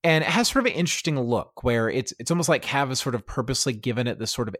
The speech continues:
aged appearance a bit. That kind of matches a bit more of what Vestrano's current lab coat looks like, having endured so much, like,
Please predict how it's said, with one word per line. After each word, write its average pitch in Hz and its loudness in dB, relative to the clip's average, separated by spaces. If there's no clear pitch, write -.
aged 110 -4
appearance 120 -4
a 151 -4
bit. 151 0
That - -6
kind 196 2
of 190 2
matches 143 0
a 107 -2
bit 127 0
more 131 0
of 110 -2
what 117 0
Vestrano's 120 -2
current 127 -2
lab 139 0
coat 143 2
looks - -2
like, 143 2
having 117 -2
endured 131 4
so 120 2
much, 113 0
like, 101 -4